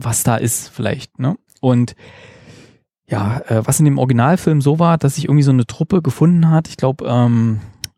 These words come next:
ähm, Kiefer Sutherland war dabei, dann Kevin Bacon, ähm,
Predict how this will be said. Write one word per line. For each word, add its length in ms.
ähm, 460
Kiefer 260
Sutherland 560
war 100
dabei, 800
dann 200
Kevin 340
Bacon, 880
ähm, 580